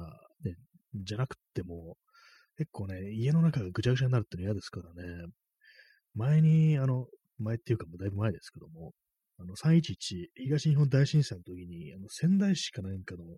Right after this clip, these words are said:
なんかマンションかなんかのね、中の映像みたいなものが当時こう出てたんですけども、その一般の人がね、撮った動画ってやつがアップされてて、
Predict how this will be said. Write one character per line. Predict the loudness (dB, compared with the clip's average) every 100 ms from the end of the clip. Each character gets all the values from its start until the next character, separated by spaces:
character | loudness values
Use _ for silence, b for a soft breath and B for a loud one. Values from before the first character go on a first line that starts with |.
| _ B B B B B B _
な | -4
ん |
か | 2
マ | 4
ン |
シ | 4
ョ | 2
ン |
か | -4
な | -8
ん | -8
か | -6
の | -4
ね、 |
中 | -2 -4 -4
の | -8 -10 -14 -8 -4
映 | -2
像 | -2
み | -2
た | -6
い |
な | -10
も | -10
の | -8
が | -10 -6
当 | -6
時 | -4 -10 -14
こ | -16 -16 -4
う |
出 | -4
て |
た | -4
ん | -8
で | -14
す | -18
け | -16
ど | -14
も、 | -14 -14
そ | -14
の | -14
一 | -6
般 | -2
の | -2
人 | 0 -4
が |
ね、 | -6 -12
撮 | -12
っ | -12
た | -16 -16 B B B B B _ -4
動 | -4
画 | -4
っ |
て | -6
や | -8
つ | -8
が | -14 -14 -20 _
ア | -20
ッ | -18
プ |
さ | -10 -6
れ | -6
て |
て、 | -8